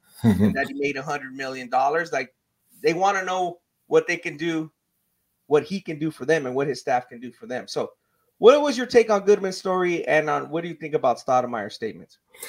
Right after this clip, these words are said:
Speaker 1: Yeah, no, that was a, it was a, it was an interesting article. It was a good article. I thought, uh, talked to, made some, made di-, different points, talked about staff, right? Like, you know, one of the biggest thing for, like, N B A guys that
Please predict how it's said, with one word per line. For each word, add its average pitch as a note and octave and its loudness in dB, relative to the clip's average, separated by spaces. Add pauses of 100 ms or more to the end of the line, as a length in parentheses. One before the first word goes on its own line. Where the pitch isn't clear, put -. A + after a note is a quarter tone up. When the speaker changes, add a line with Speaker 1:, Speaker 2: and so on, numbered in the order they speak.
(220)
Speaker 1:
Yeah, G2+ 6
no, G2 8
that F2+ 6
was B2+ 8
a, F#2 8
it F2+ 8
was A#2 6
a, F#2 2 (140)
it A2+ 6
was B2+ 10
an F#2 6
interesting G2+ 2
article. F2+ 6
It F2 2
was E2+ -2
a E2 -6
good F#2+ 4
article. D#2 0
I D#2+ -4
thought, D#2+ -4
uh, D#2 -4 (680)
talked G2+ 4
to, E2+ 0
made F#2 2
some, - 0
made F2+ 4
di-, D#2+ -6 (140)
different F2 0
points, F2+ 2
talked F2+ 4
about D#2 0
staff, C2 -2
right? D2+ -2
Like, D2 -4 (280)
you F2+ 2
know, E2 6
one F2 6
of D#2+ 2
the E2+ 0
biggest F2+ 2
thing E2+ 2
for, E2+ 6
like, D#2 0
N F2+ 2
B F2+ 6
A F2+ 6
guys F2 4
that D#2+ 0